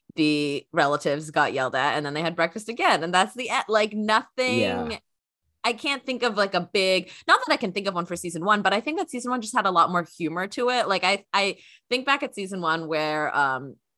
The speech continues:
Speaker 1: the Connie Britton storyline where her husband finds out that his dad died of aids and his dad was
Speaker 2: Mm.
Speaker 1: gay, and, like, that horse story, like, that was a thing that happened that we could, like,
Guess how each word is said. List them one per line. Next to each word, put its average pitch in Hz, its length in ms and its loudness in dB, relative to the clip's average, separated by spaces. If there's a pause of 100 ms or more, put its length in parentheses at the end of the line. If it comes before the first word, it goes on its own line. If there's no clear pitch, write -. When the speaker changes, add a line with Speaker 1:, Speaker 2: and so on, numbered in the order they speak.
(180)
Speaker 1:
the 160 340 -4
Connie 165 280 2
Britton 156 300 -4
storyline 160 760 0
where 147 120 -2
her 170 120 -4
husband 160 420 -6
finds 147 240 -4
out 139 240 0
that 131 320 -2
his 147 300 -4
dad 139 640 6 (300)
died 151 240 2
of 139 120 -4
aids 147 460 -6
and 151 140 -4
his 131 160 -4
dad 123 280 2
was 160 200 -2
Speaker 2:
Mm. - 40 -8
Speaker 1:
gay, 151 400 4
and, 151 240 0
like, 135 240 -6 (280)
that 196 220 4
horse 220 200 0
story, 202 320 -2
like, 170 240 -2 (300)
that 269 180 6
was 370 160 0
a 220 140 0 (100)
thing 240 240 0
that 175 160 -4
happened 104 420 -6
that 156 80 -2
we 180 120 -2
could, 156 160 -6
like, 160 240 0